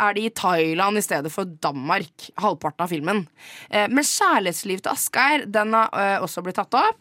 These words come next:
fordi Jessica, som han, eh, fikk fatt på i slutten av eneren, eh, har nå mistet interessa for han og har blitt mer interessert i bad boys. Og da får jo han en motivasjon om å vise at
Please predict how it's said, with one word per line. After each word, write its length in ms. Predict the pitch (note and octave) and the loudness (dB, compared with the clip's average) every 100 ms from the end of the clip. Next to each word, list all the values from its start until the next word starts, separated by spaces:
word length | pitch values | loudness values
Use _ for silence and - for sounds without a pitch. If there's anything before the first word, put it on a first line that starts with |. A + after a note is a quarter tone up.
| - | -10
fordi 560 | G#3 A3 A3 A3 A3 G3+ | -8 -4 -2 -2 -2 -4
Jessica, 440 | F#3 E3+ - A#3 A4+ C5 | -6 -6 -6 -2 -4 -4
som 320 | - - B3+ B3 | -10 -4 -2 0
han, 220 | B3 A#3+ | 0 0
eh, 100 | A#3+ | -2
fikk 320 | - A#3 - A3+ | -4 -8 -4 -6
fatt 280 | - G3 - | -4 -6 -4
på 140 | G3 | -2
i 40 | G#3+ | -2
slutten 300 | G3+ G3 G#3+ | -4 -2 0
av 80 | F#3+ | 2
eneren, 240 | G3 E4 G#4+ B2 - - - | 2 2 0 -4 -14 -14 4
eh, 220 | A3+ A3+ | 6 6
har 140 | - B3+ | 4 2
nå 120 | B3 | 4
mistet 320 | C4 C4 F3+ F#3+ | 2 0 -6 -6
interessa 720 | A3+ G#3 B3 G3 - - - G#3 | -8 -2 0 0 -2 -2 -2 0
for 160 | C#4 | 2
han 160 | D#4 G#4+ A4+ | 2 2 4
og 80 | |
har 80 | G4+ | 2
blitt 240 | D4 C#4 G#3+ | 2 -2 0
mer 240 | G#3+ A#3 | 2 2
interessert 500 | A3+ B3 - F3 D#3 | 0 -4 -2 -2 -2
i 60 | G3 | -2
bad 260 | E3 C3+ | 0 -2
boys. 540 | C#3 C3+ A#2 - - - - A#2 - | -2 -4 -4 -6 -6 -8 -8 -8 -8
Og 80 | - | -6
da 140 | C3 | -6
får 160 | - D#3+ | -2 2
jo 100 | E3+ | 2
han 320 | F3+ F#3 G#3+ | 2 2 2
en 160 | A3+ B3+ | 2 0
motivasjon 680 | B3 B3+ C4+ D4 D#4+ F4 C#4+ | 0 0 2 2 2 2 2
om 160 | B3 | 2
å 80 | B3+ | 2
vise 260 | C4 G3 G#3 | 0 0 -2
at 100 | G#3+ | -4